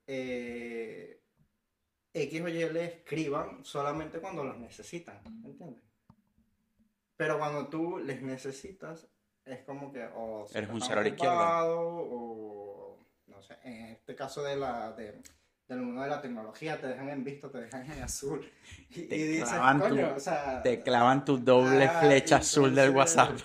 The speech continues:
Speaker 1: exacto. Y yo digo, ahí es donde tú tienes que parar y decir, "Eso no, no, no puede ser así". O sea, primero tengo que quererme yo, internalizar y ver, co-, o sea, qué,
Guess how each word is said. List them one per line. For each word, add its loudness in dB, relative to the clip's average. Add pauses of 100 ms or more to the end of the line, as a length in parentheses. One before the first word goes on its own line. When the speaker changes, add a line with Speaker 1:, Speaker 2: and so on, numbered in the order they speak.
Speaker 1:
exacto. -4 (420)
Y -8
yo -4
digo, -4
ahí -6
es -6
donde -6
tú -20
tienes -12
que -14
parar -8
y -12
decir, -12 (240)
"Eso -20
no, -18
no, -20 (100)
no -20
puede -18
ser -16
así". -20 (120)
O -20
sea, -20 (540)
primero -8
tengo -4
que -10
quererme -8
yo, -16 (1040)
internalizar -10 (680)
y -6 (220)
ver, -6
co-, -6
o -8
sea, -10
qué, -8